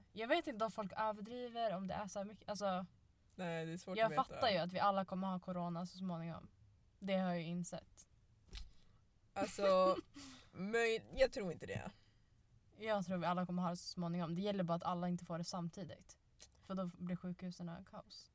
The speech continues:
Speaker 2: Ja, fast jag tror inte vi kommer ha det. Jag tror absolut inte att alla kommer ha det. För om man tän-, om man tittar på de ställena som har blivit drabbad väldigt hårt, Kina och, eh, Sydkorea, de
Speaker 1: Mm.
Speaker 2: har ju faktiskt, eh, börjat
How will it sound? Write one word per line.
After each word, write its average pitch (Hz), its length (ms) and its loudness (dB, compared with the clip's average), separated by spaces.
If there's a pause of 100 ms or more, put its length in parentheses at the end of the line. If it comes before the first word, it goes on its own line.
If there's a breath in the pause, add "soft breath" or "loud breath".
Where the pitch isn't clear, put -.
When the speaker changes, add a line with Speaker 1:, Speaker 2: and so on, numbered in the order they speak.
Speaker 2:
Ja, 190 520 0
fast 196 180 -8
jag 196 80 -6
tror 233 140 -2
inte 175 140 -2
vi 160 120 -4
kommer 151 200 -6
ha 117 240 -4
det. 98 240 -8 (200)
Jag 160 140 -4
tror 151 100 -4 (120)
absolut 160 400 -6
inte 165 200 -10
att - 140 -8
alla 147 120 -10
kommer - 200 -10
ha 147 200 -6
det. 147 180 -8 (440 soft breath)
För 185 80 0
om 180 120 4
man 180 140 4
tän-, 196 320 -2
om 185 80 0
man 180 120 2
tittar 196 320 -2
på 180 140 -2
de 165 180 2
ställena 147 380 -2
som 139 160 -8
har 139 80 -6
blivit 139 280 -8
drabbad 139 440 -2 (320)
väldigt 147 520 -6
hårt, - 380 -10 (360)
Kina 143 800 -8 (480 soft breath)
och, - 720 -8
eh, 131 520 -6
Sydkorea, 170 1080 -4 (680 soft breath)
de 285 140 -4
Speaker 1:
Mm. 165 80 2
Speaker 2:
har 180 80 4
ju 196 140 4
faktiskt, - 720 -6
eh, 139 260 -4
börjat 143 540 -2